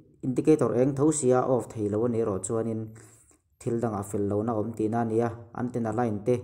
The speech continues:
antenna te check tha tur ania. Nichin antenna kan hmu. A kha a chhunga sensor kha in hnai thei ang ber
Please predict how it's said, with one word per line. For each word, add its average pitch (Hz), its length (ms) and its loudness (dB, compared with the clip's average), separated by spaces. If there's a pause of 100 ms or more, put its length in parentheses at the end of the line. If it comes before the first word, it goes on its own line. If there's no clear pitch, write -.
(100)
antenna 120 500 -2
te 127 80 0 (160)
check 127 200 -4
tha 107 160 -6
tur 110 180 0
ania. 120 260 2 (500)
Nichin 131 260 -2
antenna 127 480 2
kan 117 260 -2
hmu. 104 140 0 (1300)
A - 40 -4
kha 131 200 0 (120)
a - 40 0
chhunga 139 340 2
sensor 127 540 -2
kha 127 160 -2
in 107 120 -4
hnai 101 200 -4
thei 110 180 0
ang 110 180 -4
ber 147 140 4